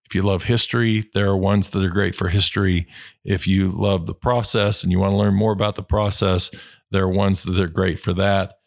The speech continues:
Or maybe there's a brand you just love and you've wanted to l-, learn about it and learn more about it. That the great thing about going to the distillery is you will be closer to that whiskey that you love,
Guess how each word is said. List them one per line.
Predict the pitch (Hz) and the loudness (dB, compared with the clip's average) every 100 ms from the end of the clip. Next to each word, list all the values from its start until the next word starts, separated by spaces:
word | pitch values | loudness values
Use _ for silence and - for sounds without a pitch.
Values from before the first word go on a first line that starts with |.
| _ _ _ | _ _ _
Or | 92 95 | -2 0
maybe | 92 95 95 | 0 0 0
there's | 98 98 | 0 0
a | 95 | -2
brand | 87 95 98 92 92 | 0 0 2 2 0
you | 82 80 | 0 -2
just | 90 90 - | 0 -2 -2
love | 92 95 101 101 92 92 | -2 0 0 0 -2 -6
and | - 90 87 87 85 | -2 0 2 0 -2
you've | 85 87 90 82 - | -2 0 0 -4 -6
wanted | 92 95 98 92 85 | -4 0 0 0 -2
to | - 95 90 90 87 - _ _ _ - | -2 0 2 0 -2 -6 _ _ _ -6
l-, | 95 - | -6 -6
learn | - 107 107 110 | -8 -2 0 0
about | 104 95 101 101 | 0 0 0 0
it | 101 92 | 0 -2
and | 95 | 0
learn | 95 101 98 | 0 2 2
more | 95 101 | 2 0
about | 95 92 95 | 0 0 0
it. | 95 92 - - - - | 0 -2 -10 -20 -20 -4
That | 98 - | -4 -2
the | |
great | 95 107 127 120 | -2 0 0 0
thing | 131 | 0
about | 117 104 101 | 2 0 -2
going | 98 110 113 107 | -2 0 0 0
to | - | 0
the | 98 92 | 0 0
distillery | 87 - 104 101 92 90 | 0 0 2 2 2 0
is | 85 | 2
you | 98 | 2
will | 107 | 2
be | 101 95 | 0 -2
closer | - 110 113 - 120 | -2 0 0 0 0
to | 123 | 0
that | 104 104 | 0 0
whiskey | 107 107 - 107 | 0 0 0 0
that | 95 90 | 0 0
you | 98 101 98 | 0 0 2
love, | 98 104 101 95 | 0 0 0 -2